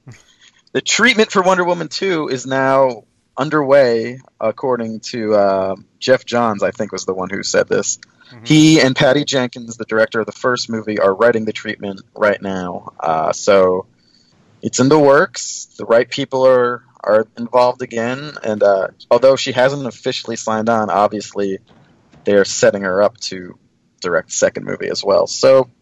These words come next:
Speaker 1: I guess this is a good sign. Obviously, this movie, although not with, like, the hugest opening ever for D C, it is probably the best. Well, it is definitely the best reviewed, and it's definitely making money for a longer amount of time than anything else that they've done. So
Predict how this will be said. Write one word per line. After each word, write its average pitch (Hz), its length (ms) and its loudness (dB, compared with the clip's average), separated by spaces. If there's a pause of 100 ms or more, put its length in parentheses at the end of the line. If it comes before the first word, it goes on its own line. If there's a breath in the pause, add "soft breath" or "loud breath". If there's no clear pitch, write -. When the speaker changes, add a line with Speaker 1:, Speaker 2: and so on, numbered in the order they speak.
Speaker 1:
I 95 140 -4
guess 104 220 -2
this 113 140 -10
is 110 120 -8
a 110 60 -6
good 110 240 0
sign. 101 320 -2
Obviously, 101 680 -2 (680 loud breath)
this - 200 -2
movie, 113 560 4 (140)
although 101 280 4
not 104 280 0
with, 101 160 -4
like, 98 220 0
the 101 80 -8
hugest 104 640 -6
opening 104 420 0
ever 95 180 -4
for 98 140 -4
D 95 160 -6
C, 98 220 -6
it 101 180 2
is 107 580 2
probably 101 580 0
the 95 80 -10
best. - 300 -2 (160)
Well, 95 140 2
it 98 80 0
is 113 140 -2
definitely 120 420 0
the 113 80 -6
best 110 240 0
reviewed, 101 460 -12
and 95 260 -10 (480)
it's - 200 -12
definitely 98 800 -2 (500)
making 117 360 -2
money 107 280 -2
for 98 160 0
a 92 80 2
longer 101 420 0
amount 101 240 -2
of 95 80 -8
time 95 300 -2
than 95 140 -10
anything 95 360 -6
else 101 400 -2
that - 220 -2
they've 92 180 0
done. 95 240 -2
So 92 320 2